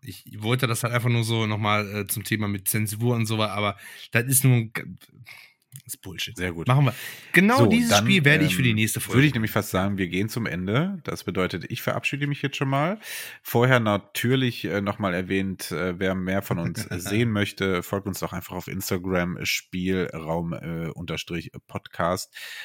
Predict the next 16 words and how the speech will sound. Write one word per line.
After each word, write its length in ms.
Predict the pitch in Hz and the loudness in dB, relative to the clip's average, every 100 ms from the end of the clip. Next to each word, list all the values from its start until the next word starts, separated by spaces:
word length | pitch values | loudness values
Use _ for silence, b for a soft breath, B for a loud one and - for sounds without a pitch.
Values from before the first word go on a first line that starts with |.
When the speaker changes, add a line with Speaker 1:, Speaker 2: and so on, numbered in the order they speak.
| B B | B B
Speaker 2:
Äh, 160 | - 98 | -4 0
dort 160 | 123 - | 2 2
findet 240 | 147 135 | 2 4
ihr 140 | 131 | 4
uns. 400 | 113 113 107 - | 4 2 0 -2
Äh, 160 | 95 95 | 0 2
wir 80 | 98 | 2
haben 120 | 92 | 0
aktuell 440 | 92 - 87 90 | -4 -4 -2 0
noch, 260 | 90 85 - | -2 -4 -6
äh, 160 | - 82 | -8 -6
den 240 | 85 85 | -4 -6
großen 460 | 85 87 - 87 90 | -6 -6 -6 -8 0
Gameboy-Monat 640 | 113 123 117 107 107 - | 2 2 2 2 2 0
am 100 | 92 | -2
Start. 440 | - 95 95 92 | 0 4 4 2